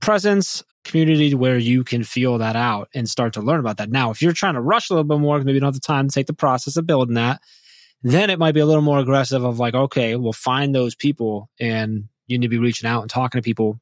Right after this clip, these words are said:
purely from a research standpoint to figure out, one, does this actually make sense? Two, what kind of pricing should I be due? Because what you don't wanna do is put all this time and energy and potentially money into a product and then have no one to sell it to.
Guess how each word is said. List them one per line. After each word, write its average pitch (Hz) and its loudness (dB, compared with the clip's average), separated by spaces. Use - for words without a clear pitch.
purely 143 2
from 120 -2
a 104 -2
research 113 0
standpoint 104 -8
to - -14
figure 113 -6
out, 107 -4
one, 123 2
does 117 0
this - -10
actually 113 -4
make 107 -4
sense? 139 -2
Two, 120 0
what 117 -4
kind 107 -4
of 101 -4
pricing 117 -2
should 110 -4
I 107 -2
be 101 -6
due? 110 0
Because 127 -2
what 143 0
you 160 0
don't 254 2
wanna 185 2
do 147 4
is 127 0
put 143 0
all 160 4
this 160 0
time 139 0
and 127 2
energy 135 2
and 123 2
potentially 127 0
money 127 2
into 135 0
a 120 -2
product 131 -2
and 127 2
then 117 2
have 113 0
no 120 4
one 123 0
to 110 -2
sell 110 -4
it 90 -10
to. - -16